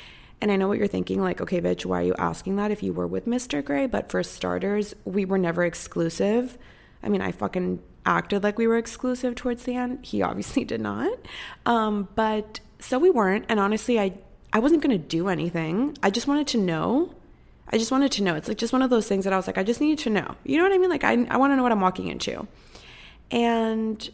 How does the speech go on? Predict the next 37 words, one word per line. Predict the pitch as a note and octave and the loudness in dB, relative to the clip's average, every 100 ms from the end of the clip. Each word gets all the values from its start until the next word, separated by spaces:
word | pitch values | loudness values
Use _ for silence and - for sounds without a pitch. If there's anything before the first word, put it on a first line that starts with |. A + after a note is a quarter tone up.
| - - | -18 -10
he | - | -4
was. | G3+ E3+ - C4+ - - - - | 2 2 0 -4 -8 -12 -20 -10
So | - | 0
I | G3 | 0
was | G3 | 2
like, | G3 E4 | 0 0
"Okay, | F4+ D#4+ | -2 -2
cool." | - A3+ - - - - - - - - | 0 0 -2 -12 -20 -20 -20 -20 -20 -12
So | - A#3 A3 G#3+ | 2 6 6 4
I | - | 2
saw | G3 B3 | 2 2
him. | B3 A#3 A3+ | 2 2 0
I | |
said | F3+ F3 | -2 -2
hi. | F3+ F#3+ F#3 F#3 | 0 2 2 0
Everything | F3 - | -4 -2
was | - - | -2 0
fine. | G3+ G3 G3 G3 G3 - - | 0 2 0 0 -2 -2 2
I | G3+ | 4
mean, | F#3+ F#3 | 4 4
I | F3 | 4
was | F#3+ | 4
very | F#3+ F#3 | 4 2
drunk. | F#3 F3+ F3+ F#3 - | 2 0 2 0 -2
He | G3 | 0
was | G3 E3+ E3+ - - | 0 0 -10 -20 -6
pretty | A3 G3 | -2 0
drunk | F#3+ F#3 F#3 | 2 0 0
as | F3+ | -2
well. | F3+ F3+ F3 F3+ - - F3+ | 0 0 2 0 -2 -4 -2
I | F3 | 0
know | F3+ F3 | 0 0
we | F3+ | 0
were | F3 | 0
just, | E3+ E3+ - | -2 -4 -6
like, | F3+ | -6
flirting. | - - A3 G#3+ G#3+ G#3 G#3 G#3 | -6 0 2 4 2 2 2 0